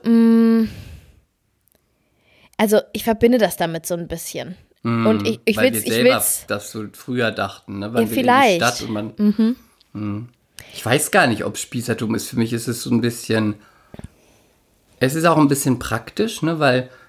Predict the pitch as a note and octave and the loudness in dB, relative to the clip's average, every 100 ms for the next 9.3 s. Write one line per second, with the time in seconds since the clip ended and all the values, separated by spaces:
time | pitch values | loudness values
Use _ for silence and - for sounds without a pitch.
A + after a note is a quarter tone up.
0 | _ - A#2 A#2+ A#2+ B2 A#2+ A#2+ A#2+ - | _ -2 2 2 4 4 2 0 -4 -4
1 | C3 B2+ C3 B2 - A2 - A2+ C3 C3 | -6 -4 -6 -6 -6 -8 0 2 2 2
2 | G#2+ G#2 G2+ A2 - A2 A#2 A2+ G#2+ B2 | 2 0 -2 -4 0 0 0 0 2 2
3 | C#3+ B2+ G#2 F#2+ G2+ G2+ G#2+ - _ - | 2 2 2 0 0 2 0 -4 _ 0
4 | B2+ C#3+ A2+ F#2 G2+ - G#2+ A2 G2+ G2+ | 4 4 4 2 -2 -2 -2 2 0 -2
5 | _ - - - C#3 - - - A#2+ G2 | _ -12 -8 -2 -2 -2 -8 -4 0 0
6 | F#2 - G2 - G#2+ G2 G2 G#2 D#3+ F3 | 0 -2 -2 -2 -6 -2 0 0 -2 -6
7 | - - - - _ _ _ _ A#2 A2 | -18 -20 -20 -20 _ _ _ _ -4 -2
8 | - A2 A#2+ A2+ A#2 A#2 A2+ - C#3 D3 | 0 0 0 4 4 4 2 0 4 6
9 | G#2 F#2 | 4 -2